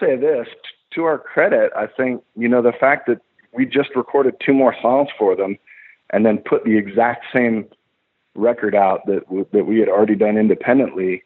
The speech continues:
um, you know, kind of spoke to, uh, either A, they had, like, no idea what to do with it or how to give us input, or B, they just thought,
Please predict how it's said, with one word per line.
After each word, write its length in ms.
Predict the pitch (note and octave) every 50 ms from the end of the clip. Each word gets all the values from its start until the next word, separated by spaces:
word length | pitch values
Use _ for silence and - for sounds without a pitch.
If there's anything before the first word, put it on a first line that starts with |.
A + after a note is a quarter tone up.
| _ - - - - _ _ -
um, 540 | F#2 G2 F#2+ F#2 F#2 F2+ F2+ F2+ F2+ F2+ - - -
you 120 | G#2 G#2+
know, 140 | G#2 G#2 G2+
kind 240 | - - - B2 B2
of 60 | A2 - - -
spoke 340 | - - A2 A2 - - - - - -
to, 340 | G#2 G2+ G2 F#2+ F#2+ G2 F#2 - - - - - - - -
uh, 420 | F#2+ G2 F#2+ F#2 F2+ - D2 D#2 C#2 - - _ _ _ _ - - - - -
either 280 | C#3+ D3+ D#3 D3 C#3+ C#3 C3+
A, 220 | C3+ C#3 C#3+ D3 C#3+
they 180 | C3 C3 A#2 - - - -
had, 200 | C3 B2+ - B2
like, 340 | A#2 A2+ A2+ - - - - - - - - -
no 440 | A2+ A#2 B2+ C3 C3 B2+ B2+ - - A2
idea 380 | A2 A2 A2 A#2+ A#2+ A#2 A2
what 220 | G#2 A#2+ A2 - -
to 80 | - G2+
do 280 | - - A#2 C3 C#3
with 180 | B2 A2 - -
it 140 | A2 G#2+ -
or 80 | G2+ G2+
how 200 | G2+ A#2+ A#2+ C#3
to 80 | C3+ A2+
give 180 | A2+ A2 G#2+
us 120 | G#2 G2 -
input, 500 | A#2 A2+ A2 G#2+ - - - G#2+ B2+ B2+ - - - - - - - - - _ _
or 160 | - A2+ A#2
B, 280 | A2+ A2+ B2+ C#3 D3+ D3+
they 160 | B2 A2+ A2
just 280 | A2 A#2 A2+ - - -
thought, 260 | G#2+ G#2+ G#2+ G#2+